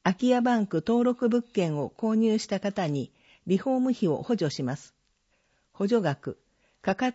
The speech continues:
た費用の二分の一、最大五十万円。解体、老朽空き家の認定。老朽空き家と認定された空き家を解体した翌年度から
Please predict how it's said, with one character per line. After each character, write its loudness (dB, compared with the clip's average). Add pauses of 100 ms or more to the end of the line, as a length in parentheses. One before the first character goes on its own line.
た 0
費 -2
用 0
の -4
二 0
分 2
の 0
一、 -4 (600)
最 0
大 0 (160)
五 0
十 4
万 2
円。 -4 (1800)
解 2
体、 2 (580)
老 6
朽 4
空 0
き -2
家 6
の 4
認 4
定。 -2 (760)
老 4
朽 2
空 0
き -2
家 4
と 0
認 6
定 4
さ 0
れ 0
た 0
空 -2
き -2
家 2
を 0
解 0
体 0
し -8
た 0
翌 -2
年 6
度 2
か 0
ら -2